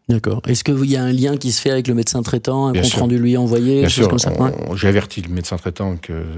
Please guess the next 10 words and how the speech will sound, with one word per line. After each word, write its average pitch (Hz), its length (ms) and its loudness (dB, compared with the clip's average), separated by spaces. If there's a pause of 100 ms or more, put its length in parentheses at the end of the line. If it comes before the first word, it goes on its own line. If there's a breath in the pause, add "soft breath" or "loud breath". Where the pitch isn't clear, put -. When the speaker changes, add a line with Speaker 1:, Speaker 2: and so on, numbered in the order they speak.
(500 loud breath)
Speaker 2:
on 80 220 -4
programme 87 340 -2
un 80 80 -4
stage 85 260 -2
d'éducation - 380 -8
thérapeutique 85 560 -4 (300 loud breath)
et 101 180 4
à 90 60 2
l'issue 101 380 -2
du, 80 580 -8